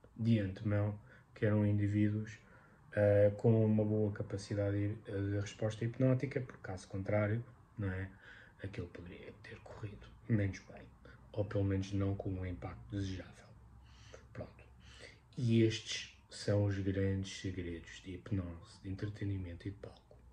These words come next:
Portanto, tudo aquilo que vocês veem, quer que seja, eh, no YouTube, em filmes,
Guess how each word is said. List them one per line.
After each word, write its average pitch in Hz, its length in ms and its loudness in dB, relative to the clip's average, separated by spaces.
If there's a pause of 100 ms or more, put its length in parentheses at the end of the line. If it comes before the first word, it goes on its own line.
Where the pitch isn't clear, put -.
(420)
Portanto, - 340 2
tudo 175 220 4
aquilo 123 300 4
que - 80 -4
vocês 113 360 4
veem, 127 640 6 (520)
quer 110 260 2
que - 80 -12
seja, 101 560 2 (760)
eh, 101 180 2
no 101 220 2
YouTube, 151 760 4 (380)
em 92 60 -8
filmes, 135 760 2